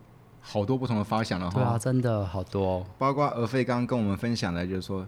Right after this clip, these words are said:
Speaker 1: 你把你每天学到一个东西，把它 output。
Speaker 2: 嗯，真的，听到了一句话。
Speaker 1: 对。
Speaker 2: 对，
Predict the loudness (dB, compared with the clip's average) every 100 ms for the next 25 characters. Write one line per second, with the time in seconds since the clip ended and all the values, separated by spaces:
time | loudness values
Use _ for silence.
0 | -6 -4 -2 -2 0 0 -2 -2 -2 -2
1 | 0 0 0 -2 -4 -4 -6 -6 -8 -6
2 | -6 -4 -6 -6 -10 -4 4 4 4 0
3 | -6 -6 -2 0 -2 0 2 4 4 2
4 | 2 0 2 0 -2 -4 -2 0 0 -2
5 | -6 -6 -4 -6